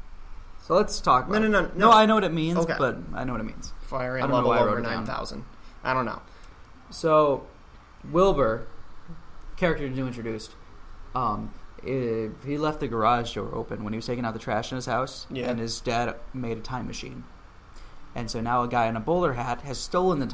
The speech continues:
Speaker 2: Bowler hat
Speaker 1: machine.
Speaker 2: guy.
Speaker 1: Has, he has stolen the time machine.
Speaker 2: Yeah.
Speaker 1: And they, uh, have
Speaker 2: He,
Speaker 1: got
Speaker 2: he
Speaker 1: kid-
Speaker 2: zooms.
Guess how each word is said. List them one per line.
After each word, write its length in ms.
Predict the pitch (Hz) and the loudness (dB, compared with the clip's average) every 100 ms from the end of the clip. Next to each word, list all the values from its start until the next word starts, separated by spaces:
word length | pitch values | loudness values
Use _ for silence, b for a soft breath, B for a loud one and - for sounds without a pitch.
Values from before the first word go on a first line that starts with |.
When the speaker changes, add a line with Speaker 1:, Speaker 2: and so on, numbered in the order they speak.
| 302 | 8
Speaker 2:
Bowler 140 | 277 247 | 8 6
hat 160 | 226 | 4
Speaker 1:
machine. 40 | 202 | 4
Speaker 2:
guy. 340 | 190 120 120 - - - - | 4 2 -2 -8 -12 -8 -4
Speaker 1:
Has, 240 | 117 - - | -4 -4 -2
he 140 | 151 | 0
has 80 | 135 | 0
stolen 280 | 156 131 147 | 2 2 0
the 80 | 123 | -2
time 240 | 135 117 | -2 -4
machine. 380 | 117 - 110 110 | -4 -6 -6 -4
Speaker 2:
Yeah. 240 | 120 - - - - - - | -4 -6 -10 -16 -18 -18 -10
Speaker 1:
And 300 | 113 113 107 | -6 -6 -4
they, 280 | 117 117 113 | -2 -2 0
uh, 380 | 104 98 101 117 | 0 0 -2 -4
have 220 | 123 - - | -8 -10 -6
Speaker 2:
He, 60 | |
Speaker 1:
got 160 | 143 160 | 0 0
Speaker 2:
he 240 | 143 175 | 2 2
Speaker 1:
kid- 80 | 151 | 2
Speaker 2:
zooms. 560 | 156 151 131 131 - | 4 2 0 -2 -4